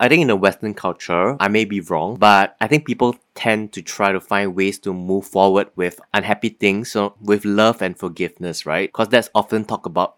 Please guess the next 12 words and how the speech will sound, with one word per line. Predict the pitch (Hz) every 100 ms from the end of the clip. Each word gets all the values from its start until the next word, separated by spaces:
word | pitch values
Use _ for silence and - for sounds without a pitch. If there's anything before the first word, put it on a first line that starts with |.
| -
openly | 98 - 98 98 101
in | 95
that | 87 85
culture. | - 90 - 92
It's | 87
all | 98 95
about, | 85 82 67
like, | 80
finding | - 92 101 107 - - -
ways | 95 98 98
to | - 92
love | 90 90 92